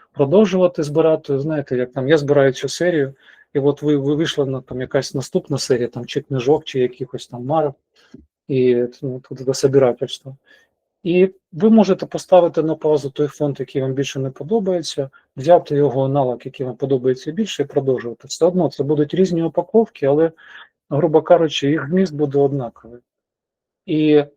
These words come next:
можна казати, що навіть якщо у вас буде п'ять екземплярів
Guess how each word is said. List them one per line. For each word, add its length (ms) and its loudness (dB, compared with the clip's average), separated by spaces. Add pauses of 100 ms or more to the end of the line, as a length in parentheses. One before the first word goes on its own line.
(600)
можна 320 -2
казати, 460 -2
що 460 -2 (400)
навіть 380 -4
якщо 280 -2
у 40 4
вас 120 0
буде 260 -4
п'ять 600 -2
екземплярів 760 -2